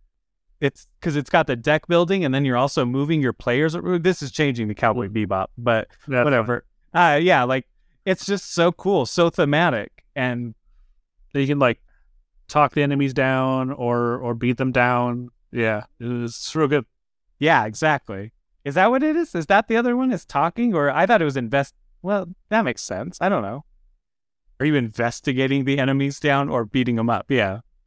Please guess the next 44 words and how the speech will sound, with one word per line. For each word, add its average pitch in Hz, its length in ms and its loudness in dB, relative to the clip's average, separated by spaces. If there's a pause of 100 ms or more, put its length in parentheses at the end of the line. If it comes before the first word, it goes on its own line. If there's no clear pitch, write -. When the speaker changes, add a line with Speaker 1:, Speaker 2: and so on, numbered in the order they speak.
(240)
Speaker 2:
It's - 200 -12
one 170 100 2
of 156 60 0
those. 120 240 0
Yeah, 143 160 4
something 202 240 0
like 131 140 0
that. 123 120 0
It's, 127 140 -2
it's 160 160 -2
like 175 120 0
a, 160 80 0
there's, 151 220 0
like, 151 100 0
a 147 60 0
non-violent 143 640 0
way, 123 380 0
and 117 140 -2
then 117 120 -2
there's 117 240 0
a 127 60 0
violent 110 400 -2
<laughs> 123 120 -10
way. - 320 -6
Speaker 1:
Yeah. 123 420 0 (280)
And 170 140 0
the 151 80 2
violent 160 420 2
way, 135 160 2
you 131 160 2
get, 123 220 0
like, 120 240 -2
wounds, 117 880 -2
uh, 98 300 -8 (640)
that 110 260 0
will 107 320 -2
muddy 120 400 2
up 107 140 -2
your 110 200 -4
deck. 98 500 -10 (640)
Speaker 2:
Yeah. 123 260 -4 (400)
But 147 220 0
talking, 135 640 0
that's, 123 240 -4